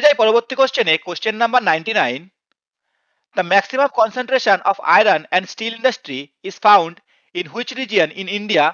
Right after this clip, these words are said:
from following? লোহা ও ইস্পাত শিল্পে সর্বাধিক ঘনত্ব নিম্নলিখিত থেকে ভারতের কোন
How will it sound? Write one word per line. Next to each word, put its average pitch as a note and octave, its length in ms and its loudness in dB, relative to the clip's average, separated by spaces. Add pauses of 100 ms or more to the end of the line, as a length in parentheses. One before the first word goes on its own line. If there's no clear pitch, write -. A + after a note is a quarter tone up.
from G#3 240 -2
following? A#2+ 320 -6 (1400)
লোহা G#3 280 4
ও - 100 8
ইস্পাত - 280 0
শিল্পে A#3 240 -4 (140)
সর্বাধিক F3+ 420 0
ঘনত্ব A3 280 -6 (600)
নিম্নলিখিত A#3+ 420 -4 (120)
থেকে F#3+ 160 -2 (160)
ভারতের G3+ 380 2
কোন G#3 80 -4